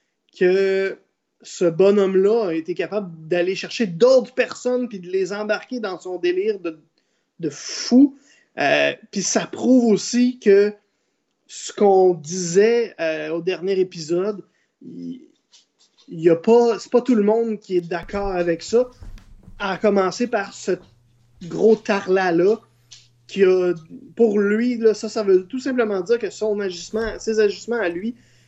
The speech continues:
il trouve que ça fait du bon sens, parce que après la deux, la première fois,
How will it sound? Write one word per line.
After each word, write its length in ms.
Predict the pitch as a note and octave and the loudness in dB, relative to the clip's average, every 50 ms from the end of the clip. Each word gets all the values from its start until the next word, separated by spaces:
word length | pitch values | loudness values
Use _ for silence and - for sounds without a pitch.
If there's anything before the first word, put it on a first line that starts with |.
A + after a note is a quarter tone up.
| - - _ | -20 -14 _
il 120 | - G3+ | -6 -6
trouve 200 | - - A3+ A#3+ | 0 2 2 2
que 140 | A#3 - G3 | 2 2 0
ça 200 | F3 - F#3 E3+ | 0 0 -2 0
fait 140 | - G3+ F#3+ | 2 2 2
du 160 | F3 E3 F3+ | 2 2 2
bon 200 | F3 E3 E3 E3 | 2 4 2 2
sens, 480 | E3 - F3+ F3+ G#3 A3 G#3 G#3 - _ _ _ _ _ _ | 0 -4 -4 -4 -2 -4 -4 -6 -8 _ _ _ _ _ _
parce 180 | - F3 E3 - | -4 -2 -2 2
que 220 | - G#3 G3+ F#3+ G3 - _ _ _ _ - - _ _ _ _ | 4 4 4 4 0 -6 _ _ _ _ -20 -20 _ _ _ _
après 400 | G3 G#3 G3+ - - - A#3 B3 | -6 -4 -4 -4 0 2 4 4
la 160 | A#3 G3+ F3+ | 6 4 2
deux, 240 | E3+ F3 G3+ G#3 G#3+ | 0 0 -2 -2 -2
la 200 | G3+ G3 F#3 E3 | -2 -4 -6 -6
première 520 | - - G3 G3 G3 G3+ G3 F#3+ F#3 F3 | -8 -8 -6 -4 -2 -2 -2 -2 -4 -8
fois, 320 | - - - G#3+ A3+ A#3 | -10 -6 -4 -4 -4 -4